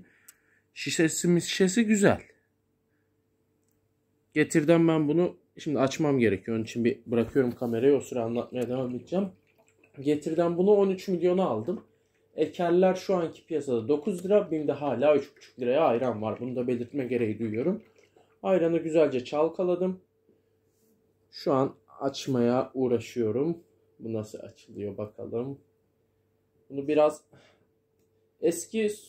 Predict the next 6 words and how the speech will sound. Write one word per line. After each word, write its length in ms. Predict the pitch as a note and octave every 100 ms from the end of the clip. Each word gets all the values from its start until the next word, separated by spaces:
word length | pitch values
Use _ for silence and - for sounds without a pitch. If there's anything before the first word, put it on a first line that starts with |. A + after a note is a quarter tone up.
| -
süt 340 | - A#3 A3
şişeleri 540 | - - D#3+ D3 C#3+ A#2+
gibi 220 | G#2+ - _ _
açılıyor 560 | A2+ A2 - G#2+ G#2 G#2
bu. 260 | E3 F#3+ _ _ _ _ _ _ _ _ _ _ _ _ _ _ _ _ _ _ _ _ _ _ _ _ _ _ _ -
Şimdi 320 | D3 B2+